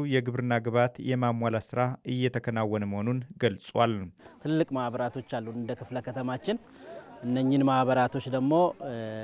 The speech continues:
Speaker 2: ከመጀመሪያው ጀምሮ የሚያስፈልገውን ግብዓት ለይተን ማዳበሪያ ምን ያህል ነው የሚያስፈልገው የሚለውን ነገር፣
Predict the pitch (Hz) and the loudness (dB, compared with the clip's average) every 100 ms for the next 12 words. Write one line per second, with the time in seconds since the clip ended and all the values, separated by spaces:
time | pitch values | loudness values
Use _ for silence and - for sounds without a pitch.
0 | 110 - 143 156 156 143 131 123 120 120 | -8 -2 2 6 6 4 2 0 -2 -2
1 | 135 196 - 135 143 - 131 123 127 123 | -2 -2 -2 0 0 0 -2 2 0 0
2 | 127 151 - - - - - - 226 127 | 0 0 0 -8 -20 -16 -12 -12 -2 2
3 | 131 127 147 160 160 120 120 120 117 123 | 4 4 2 2 0 -6 -2 0 2 2
4 | 123 123 123 120 117 117 - 120 110 120 | 2 0 0 -2 -2 -4 -4 -6 -4 0
5 | 131 117 117 117 117 117 139 | 0 0 0 -2 -2 0 0